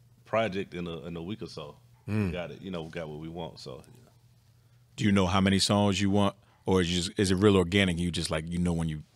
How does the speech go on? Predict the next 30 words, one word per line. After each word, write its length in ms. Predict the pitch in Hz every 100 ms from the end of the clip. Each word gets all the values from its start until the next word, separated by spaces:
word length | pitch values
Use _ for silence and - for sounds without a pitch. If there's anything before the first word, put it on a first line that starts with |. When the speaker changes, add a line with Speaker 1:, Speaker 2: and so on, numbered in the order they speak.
| -
Speaker 3:
got 200 | 104 85
it, 100 | 76
you 60 | 73
got 220 | 80 67
it. 60 | -
Speaker 1:
Yeah, 240 | 120 104 98
it's 160 | 101
gonna 140 | 110 95
be 100 | 92
super 320 | - 90 78
organic, 500 | 76 76 82 67 50
man. 120 | 73
Speaker 3:
Yeah. 180 | 85 78 -
Speaker 1:
You 120 | 90
know, 140 | 82 80
I 80 | 82
got, 260 | 87 82
um, 380 | 80 78 76 78 - - -
people 280 | 101 82
like 240 | 78 78 58 - -
my, 140 | 80 73 67
my 80 | 80
homie 360 | 82 90 80 76
Beat 220 | 101 98
King. 300 | - 87 82
He 80 | 98
don't 240 | 95 85
know 160 | 92 92
it 80 | 78
yet. 260 | 80 80